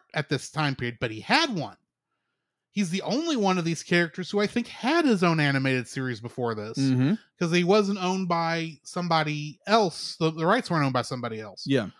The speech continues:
Speaker 1: So, I mean, I just think they should have given Iron Man at least a little bit more gravitas.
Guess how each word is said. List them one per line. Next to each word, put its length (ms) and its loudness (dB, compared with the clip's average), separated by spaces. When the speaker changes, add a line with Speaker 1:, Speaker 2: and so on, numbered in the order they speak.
Speaker 1:
So, 380 4
I 80 4
mean, 320 -2
I 120 -6
just 180 -6
think 140 0
they 80 0
should 180 0
have 80 -4
given 300 0
Iron 320 2
Man 160 4
at 80 -4
least 420 2
a 80 0
little 400 2
bit 220 2
more 500 0
gravitas. 840 0